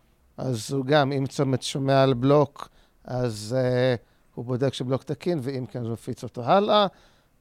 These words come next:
עכשיו, אה, אה, עכשיו, אם, אה, עכשיו, אם אני רוצה, אה,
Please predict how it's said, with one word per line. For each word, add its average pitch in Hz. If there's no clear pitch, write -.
עכשיו, -
אה, 117
אה, 123
עכשיו, -
אם, 151
אה, 147
עכשיו, 127
אם 156
אני 156
רוצה, 147
אה, 135